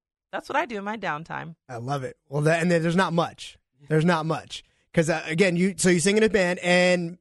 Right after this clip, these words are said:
Speaker 2: mainly I, I noticed that you guys go to the Garlic Brothers a lot, right?
Speaker 1: Yes, yes. We sing at Garlic Brothers. We also perform at Ciao Bella, on Pershing. We also perform at Brookside Country Club. And we love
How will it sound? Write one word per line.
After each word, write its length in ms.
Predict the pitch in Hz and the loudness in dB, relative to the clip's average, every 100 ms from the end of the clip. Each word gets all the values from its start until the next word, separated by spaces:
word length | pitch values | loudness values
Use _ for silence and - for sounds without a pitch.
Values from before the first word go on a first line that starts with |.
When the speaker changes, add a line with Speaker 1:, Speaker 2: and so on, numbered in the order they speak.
| - | -6
Speaker 2:
mainly 500 | 170 202 214 214 202 | 2 4 4 2 2
I, 180 | 170 160 | -2 2
I 100 | 180 | 2
noticed 300 | 190 190 - | 4 2 0
that 60 | |
you 120 | 160 | -2
guys 220 | 160 160 147 | 2 2 2
go 120 | 156 | 0
to 80 | 143 | 0
the 320 | 143 147 147 | -2 -2 -4
Garlic 300 | - 156 147 | -2 0 0
Brothers 240 | 127 127 117 | -4 -6 -6
a 40 | |
lot, 220 | 127 110 | -8 -8
right? 200 | 113 120 - | -10 -12 -12
Speaker 1:
Yes, 480 | 180 214 330 - - | -4 -2 0 -4 -8
yes. 300 | 196 202 - | -2 -2 -2
We 80 | 214 | -14
sing 220 | 214 196 | -10 -10
at 80 | 175 | -2
Garlic 340 | 170 185 185 | 0 0 -4
Brothers. 320 | 196 190 196 | -4 -4 -4
We 100 | 175 | -6
also 360 | 165 160 - 175 | -2 -2 -4 -10
perform 520 | 170 160 170 170 165 - | -10 -16 -8 -6 -6 -6
at 300 | 147 143 _ _ _ _ | -4 -4 _ _ _ _
Ciao 240 | - 156 | -2 -2
Bella, 540 | 151 165 185 190 185 190 _ _ _ - | 0 -2 0 0 -2 -4 _ _ _ -12
on 160 | 160 | -12
Pershing. 500 | - 214 226 208 208 | -6 -4 -4 -4 -8
We 140 | 190 165 | -8 -4
also 300 | 156 165 175 | -4 -6 -12
perform 600 | - 160 160 156 156 151 | -16 -16 -10 -8 -8 -8
at 200 | 147 147 | -8 -8
Brookside 400 | 160 160 147 135 | -8 -10 -12 -10
Country 360 | 196 202 202 196 | -10 -10 -10 -14
Club. 600 | - 180 170 165 165 180 _ _ _ | -8 -4 -4 -4 -10 -18 _ _ _
And 200 | 165 175 | -6 -4
we 140 | 185 202 | -6 -10
love 840 | 220 247 254 277 277 269 269 | -4 0 2 2 2 0 -2